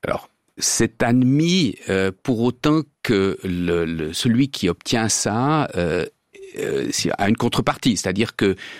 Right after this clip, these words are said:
vous acceptez qu'on mette un étage de plus devant chez vous et c'est évidemment une gêne qui va être payée. Autrement, c'est tout à fait discutable, voire immoral, mais ça peut exister. C'est assez rare. Moi, je le vois, alors je crois que je l'ai quasiment jamais vu dans, dans mes nombreux cas.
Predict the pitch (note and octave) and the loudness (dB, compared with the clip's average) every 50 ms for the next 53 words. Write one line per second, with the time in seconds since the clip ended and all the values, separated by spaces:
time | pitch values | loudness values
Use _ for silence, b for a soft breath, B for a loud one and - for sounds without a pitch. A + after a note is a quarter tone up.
0 | B B G#2 G2+ G#2+ B2+ - - - A2 - - D3+ D3 - A2 G#2+ G#2 - G#2+ | B B 0 2 2 2 0 0 -2 -2 0 0 0 0 2 0 -2 0 0 0
1 | G#2+ A#2 A2+ - C3+ B2 G2+ A#2 G#2+ - - D3+ D3 A#2+ B2+ A#2+ G#2+ B2 B2 - | 0 0 0 0 -2 0 0 -2 -4 0 -2 -2 0 2 0 2 2 2 2 2
2 | - B2+ A#2+ A2 F#2+ G#2+ B2 C#3+ D#3+ E3+ E3 B2+ G#2 F#2 - - - - - A2+ | 2 2 2 2 2 2 0 2 2 2 2 0 0 0 -2 -4 -4 -2 -2 -2
3 | - - G#2+ F#2+ - A2+ A#2 A#2 A2+ G#2 F#2+ F#2 - - A2 A2+ C3 D3 D3 - | -2 -2 -4 -4 -2 0 2 2 2 2 0 0 0 0 0 0 0 -2 -2 -2
4 | - F#2+ F2+ F#2+ G#2 G#2 - - - G#2 F#2 F#2 - - A#2 G#2 F2 E2 F2+ B | -4 -4 -2 -2 -2 -2 -4 -4 -2 -2 -2 -2 -2 0 0 2 2 0 -4 B
5 | B B B B B B B B A2 B2 A2 - - C3 A#2 A#2+ C3+ D3+ E3+ F3 | B B B B B B B B 0 0 0 2 2 2 4 4 2 2 2 0
6 | C#3 - - - - - G#2+ F#2 - _ _ - E3 - - B2+ - - A2 G2 | 0 -2 -4 -4 -2 -2 -2 -4 -4 _ _ -6 -4 -2 -2 -2 0 0 0 2
7 | G#2+ G2+ - - G#2+ - - G#2 F#2+ F2 G2+ G#2 A2 G#2+ G2+ G2 F#2 A2 C#3+ F3 | 0 0 0 -4 -4 0 0 -2 0 0 0 0 2 2 2 2 2 0 0 0
8 | D#3+ - G2 A2 A2+ - - _ - - - - A2 - - - C#3+ C#3 B2 A2 | 0 2 2 2 2 0 -6 _ -4 -4 -2 -2 -2 -2 0 0 0 2 2 0
9 | G#2 G#2+ F#2+ - - A#2+ C3 - - - - A#2 - D3 C3 - - A2+ E2+ E2+ | 0 0 -2 0 0 -2 -2 -2 -4 -2 -2 0 0 -2 -2 0 0 0 0 0
10 | G#2 A2+ - G#2 G#2 G2 - G#2 G2+ F#2 G2 G#2+ A2 G2+ F#2+ F#2 E2+ E2 F2 E2+ | -2 -2 -2 -2 -2 -2 0 -2 -2 0 2 0 2 2 2 0 0 -2 -2 -6
11 | - - G#2 F#2+ - - G2 E2+ F2 B B B B B B B B - A#2 G#2 | -6 -6 -6 -6 -2 -2 0 0 0 B B B B B B B B -2 0 2
12 | A2 A2 G2 G2 G2+ - A#2 C3 C3+ C#3 C3 A2+ A#2 B2+ B2 F#2+ F#2 F#2 E2+ F2 | 2 2 2 2 2 2 2 2 2 2 2 0 0 0 0 0 0 -2 -2 -2
13 | F2 F2 G2 - F2+ E2+ E2+ E2+ F2 F#2 F2+ F2+ E2+ E2+ E2+ F2+ G#2 G#2+ A2 F#2+ | -4 -6 -6 -6 -6 -4 -4 -6 -6 -4 -4 -2 -2 0 0 0 -2 -2 0 0
14 | G#2 G2+ F#2+ F#2+ - - - | 2 2 2 2 0 -6 -10